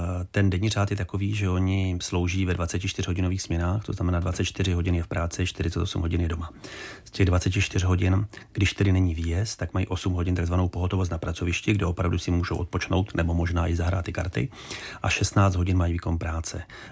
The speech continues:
A když tedy nejsou v zásahu, tak kromě toho musí se starat o techniku, musí se starat o ochranné prostředky,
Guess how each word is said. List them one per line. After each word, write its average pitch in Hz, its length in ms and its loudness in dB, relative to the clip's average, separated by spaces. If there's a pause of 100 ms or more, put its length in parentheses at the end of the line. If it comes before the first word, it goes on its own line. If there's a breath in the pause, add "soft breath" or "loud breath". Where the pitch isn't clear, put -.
A 101 80 2
když 87 240 2
tedy 101 180 4
nejsou 92 300 0
v 85 40 -2
zásahu, 92 480 0
tak 92 140 -2
kromě 87 260 -2
toho 92 540 0
musí 82 400 0
se 92 140 -2
starat 87 320 0
o - 60 -2
techniku, 87 640 0
musí 92 300 -2
se 92 160 -2
starat 87 420 0
o 82 180 -2
ochranné 95 420 2
prostředky, 87 720 -2